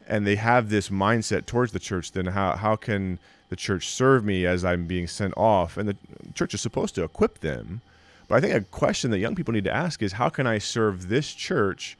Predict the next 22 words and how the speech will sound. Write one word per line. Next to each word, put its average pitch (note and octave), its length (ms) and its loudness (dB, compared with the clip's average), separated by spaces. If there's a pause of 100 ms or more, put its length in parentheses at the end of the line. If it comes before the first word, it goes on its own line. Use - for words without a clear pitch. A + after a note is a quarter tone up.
(400)
with G#2+ 100 -2
the A2 60 2
rest C#3+ 240 2
of A#2+ 60 -4
my G2 120 2
life?" G#2 340 0
Meaning, A#2+ 400 0 (680)
I A#2+ 80 0
think D3 160 0
the A#2 100 2
per-, - 200 -6
the G2+ 300 -2
young C3 200 2
person's C#3 380 -2
first - 460 -2
question A#2+ 360 -2
about G2+ 260 0
their F#2+ 140 0
local G2 240 0
church - 240 -6
should F#2+ 420 -8
be, G#2 440 2